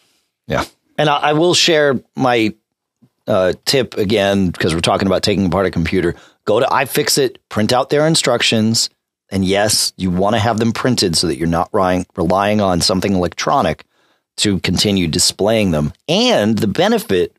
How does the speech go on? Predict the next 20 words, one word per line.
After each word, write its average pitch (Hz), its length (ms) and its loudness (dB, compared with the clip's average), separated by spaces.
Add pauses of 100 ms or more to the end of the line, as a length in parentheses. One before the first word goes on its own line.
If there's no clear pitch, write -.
(160)
when 98 160 -2
you 98 140 0
print 240 300 -2
them 73 260 -2 (540)
is 123 360 0 (240)
if - 160 -4
you 95 80 0
have 101 540 0
a 95 60 -2
roll 90 260 2
of 87 60 0
Scotch 95 280 0
tape 214 260 -2
handy, 64 420 -4 (540)
you 92 200 -2
can 87 560 0 (240)
take 110 240 -2
the 113 80 -2
screws 165 480 0
from 92 200 -2